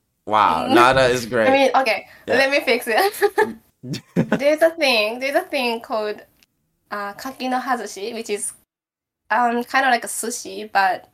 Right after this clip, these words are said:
Speaker 2: a little bit different. It's not like a
Speaker 1: How do you say that again? You have to say it slowly for me and for the viewers.
Speaker 2: Kaki.
Speaker 1: Kaki?
Speaker 2: Kaki no ha.
Speaker 1: Kaki no ha.
Speaker 2: Zushi.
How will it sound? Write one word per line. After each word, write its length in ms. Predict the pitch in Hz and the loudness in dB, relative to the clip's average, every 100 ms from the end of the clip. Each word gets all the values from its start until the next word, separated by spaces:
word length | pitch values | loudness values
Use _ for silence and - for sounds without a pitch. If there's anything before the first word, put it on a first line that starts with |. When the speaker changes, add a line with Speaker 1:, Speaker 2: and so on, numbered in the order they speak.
| - | -8
Speaker 2:
a 60 | 214 | -2
little 180 | 214 | 0
bit 200 | 196 185 | -2 -6
different. 480 | 208 208 190 180 - _ _ | -6 -8 -8 -14 -16 _ _
It's 220 | 214 214 220 | -10 -10 -4
not 240 | 226 220 | -2 -2
like 220 | 220 196 | -4 -8
a 260 | 196 185 - _ _ - | -8 -8 -12 _ _ -2
Speaker 1:
How 100 | 135 | 2
do 80 | 147 | 4
you 80 | 156 | 2
say 180 | 139 120 | 0 0
that 140 | 131 | 0
again? 300 | 139 151 151 | 0 -4 -6
You 60 | 120 | -6
have 80 | 120 | -6
to 60 | |
say 140 | 123 98 | -6 -8
it 60 | 92 | -8
slowly 380 | 101 90 95 | -8 -8 -8
for 160 | 95 95 | -10 -14
me 280 | 90 87 - _ _ - | -14 -16 -20 _ _ -10
and 160 | 123 | -8
for 140 | 123 127 | -6 -6
the 100 | 113 | -6
viewers. 320 | 107 110 95 | -6 -6 -4
Speaker 2:
Kaki. 580 | 240 - - 233 254 311 _ - | -6 -8 -8 -8 -8 -14 _ -4
Speaker 1:
Kaki? 320 | 127 - 151 | -4 -4 -4
Speaker 2:
Kaki 320 | 254 254 254 | -4 -4 -4
no 180 | 247 240 | 0 0
ha. 300 | 240 247 320 _ _ _ _ | 0 -4 -4 _ _ _ _
Speaker 1:
Kaki 220 | 139 139 | -4 -2
no 140 | 147 131 | 0 0
ha. 260 | 131 101 - _ _ _ _ _ _ - | 0 -4 -8 _ _ _ _ _ _ -14
Speaker 2:
Zushi. 400 | 202 202 - - | -10 -10 -10 -14